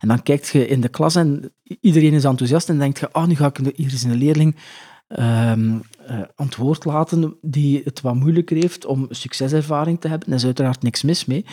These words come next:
Maar je zo ziet je dat eigenlijk je denken gekleurd wordt door al een vooroordeel, hè. Eh, niks mis met dat kind die succeservaring, daar gaat het niet om. Maar het feit dat wij dat dus spontaan doen, we hebben een moeilijke vraag, ah, dan zal ik toch eerder naar de ding gaan. Ehm,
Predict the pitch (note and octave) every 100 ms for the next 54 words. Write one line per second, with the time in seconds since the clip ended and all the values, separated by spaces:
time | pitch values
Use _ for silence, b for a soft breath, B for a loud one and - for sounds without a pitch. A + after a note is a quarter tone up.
0 | B B B - C3 B2 D#3+ D#3+ G3 -
1 | G3+ E3 - D3 E3+ F#3+ F3 C3+ C#3 F3+
2 | F3+ C#3+ D3+ E3 F3 E3 - D3+ C3+ C3
3 | B2 A2 D3 C#3 A#2+ A#2 C3 - - C3+
4 | B B B B - A#2+ A2+ G#2+ G#2+ -
5 | _ E3+ F#3+ - F3 - C#3+ C3 C#3+ C3+
6 | B2+ - - E3+ E3 A#2+ A2+ A2+ A2+ C3+
7 | C3+ G3 E3+ A#2+ C#3+ C3 B2+ D#3+ G3 -
8 | B B B B C#3+ D3 C#3 C3+ - -
9 | C#3 C3 A#2 A#2+ F#3 D4 C#3+ C#3 C3+ D3
10 | F#3+ G3 E3+ F#3 F#3+ - - G#3 A3 G#3+
11 | F#3 F3+ F#3 - - E3+ E3+ E3+ C#3+ C3+
12 | A#2+ A#2+ D#2+ - B B B B - A#2
13 | A#2+ B2 B2 B2 B2+ B2+